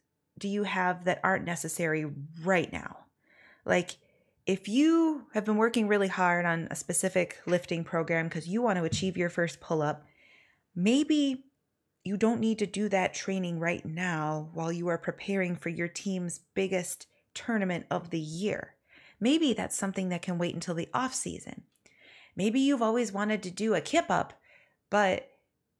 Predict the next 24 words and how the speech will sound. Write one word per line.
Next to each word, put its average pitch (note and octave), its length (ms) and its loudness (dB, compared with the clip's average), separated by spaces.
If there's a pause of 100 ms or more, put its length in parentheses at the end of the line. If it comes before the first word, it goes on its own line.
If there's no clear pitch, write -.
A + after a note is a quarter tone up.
(360)
that's G3+ 280 2
getting A3+ 260 0
in G#3 80 0
the G3 80 0
way G#3 240 2
of F#3 140 2
other F#3 200 2
things. G3+ 320 -4
Like, F#3 200 -2
what G#3 120 0
are C#4+ 60 -2
the F4+ 100 0
things C#4+ 300 -2
you A#3+ 100 -2
need A#3 220 0
right F#3+ 220 0
now F#3 180 -2
to F3+ 100 -2
maintain F3+ 640 -4
your E3 100 -4
current - 320 -4
level D#3 300 -2
of D3+ 100 -10
fitness, D3+ 540 -4